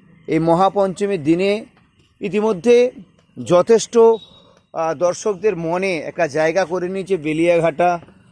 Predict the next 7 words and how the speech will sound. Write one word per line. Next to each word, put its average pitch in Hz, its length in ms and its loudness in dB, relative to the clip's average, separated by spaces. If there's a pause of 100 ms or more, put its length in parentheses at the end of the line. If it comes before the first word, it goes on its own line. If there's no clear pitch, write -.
(320)
এই 139 140 -6
সৃষ্টি 165 360 -8
সংহার 165 460 -2 (340)
থিম 156 160 -4
প্যান্ডেল। 156 480 -2 (1600)
তো 135 220 -2
আবার 147 520 -2